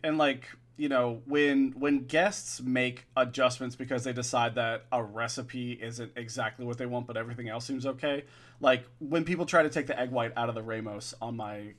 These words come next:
thing, I'm like, "Sir, I need you to understand that that drink just does not work without the egg. It ju-, it is literally not a drink. It is a fizz. It's a gin fizz. It must have it."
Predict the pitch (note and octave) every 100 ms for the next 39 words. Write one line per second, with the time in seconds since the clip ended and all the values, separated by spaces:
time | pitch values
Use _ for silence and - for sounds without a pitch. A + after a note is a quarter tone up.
0 | - - - A2+ G#2 B2+ A2 - - -
1 | - - - B2 F#3+ E3+ C#3+ E3 D#3+ D3
2 | C3+ D3 C3 A#2 A#2+ A#2 B2 A#2 A#2 -
3 | C#3+ C#3+ C#3 C3+ A#2+ A#2 A2+ G#2+ A#2+ A2+
4 | G#2 G2 G2+ - D3 D3 C#3 D3+ D3+ D3+
5 | D3+ D3 C3+ C3+ D3+ D#3+ D#3 D3+ D3 C3+
6 | B2 B2 A#2 G#2 - - D#3+ C#3 C3+ -
7 | C3+ G#2+ G#2 - C3 C3+ B2 D#3 E3 C#3+
8 | B2 A#2+ - C3 A#2+ B2+ C#3 C#3+ C#3 D3
9 | A#2+ G#2+